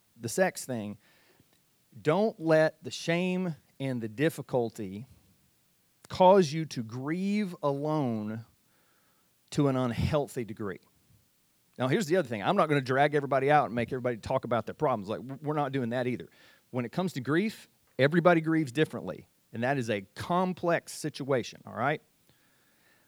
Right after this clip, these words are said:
But what I am saying is, in this church, you are free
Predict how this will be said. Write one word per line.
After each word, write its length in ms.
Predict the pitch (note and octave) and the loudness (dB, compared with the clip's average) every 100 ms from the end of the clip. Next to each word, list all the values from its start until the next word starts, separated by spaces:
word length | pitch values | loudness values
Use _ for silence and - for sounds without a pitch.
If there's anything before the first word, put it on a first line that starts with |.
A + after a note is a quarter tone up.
| _ | _
But 100 | C3 | 0
what 180 | B2 C3 | 4 4
I 80 | B2 | 4
am 160 | F#3+ A3+ | 2 0
saying 320 | D#3 C3 G#2+ | -2 -2 -2
is, 480 | G2 F2 G#2 - - _ _ | -4 -6 -10 -14 -20 _ _
in 200 | B2+ G#2+ | -6 0
this 220 | A#2+ F#3+ | 4 4
church, 340 | - D#3 C#3 - | 2 -6 -6 -8
you 220 | C#3+ D3 | -10 -6
are 160 | A#2+ G#2+ | -4 -4
free 640 | - - D3+ F3 F#3 F#3+ | -6 -4 -2 -2 -4 -6